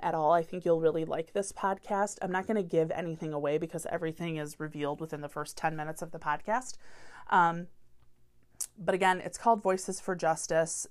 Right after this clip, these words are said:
The woman who put it on is name is, her name is Sarah Turney, and her sister, Alyssa Turney, went missing in nineteen ninety-nine. So this is a long, long time ago. And basically, the podcast outlines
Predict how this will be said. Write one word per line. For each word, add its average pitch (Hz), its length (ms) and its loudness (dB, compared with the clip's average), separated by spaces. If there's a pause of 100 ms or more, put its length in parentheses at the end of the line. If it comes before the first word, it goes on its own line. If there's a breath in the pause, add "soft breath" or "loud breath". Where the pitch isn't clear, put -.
The 180 220 -6
woman 208 380 -2
who 208 180 -2
put 190 180 -4
it 165 120 0
on 156 320 0
is 160 180 -8
name 160 200 -6
is, - 120 -12 (380)
her 196 180 0
name 180 160 -4
is 160 140 -8
Sarah 165 420 -2
Turney, 185 560 -6 (540 soft breath)
and 185 160 -2
her 226 240 2
sister, 190 760 -2
Alyssa 170 560 0
Turney, 156 400 -8
went 165 300 -4
missing 175 500 -6
in 165 180 -8
nineteen 160 460 -8
ninety-nine. 139 680 -10 (520 soft breath)
So - 140 -4
this 196 160 -2
is 190 100 -4
a 165 60 -2
long, 180 420 2
long 170 220 2
time 160 260 -2
ago. 156 460 -2 (460 soft breath)
And 175 380 -2
basically, 202 500 -2
the 190 120 -2
podcast 196 720 -4
outlines 165 960 0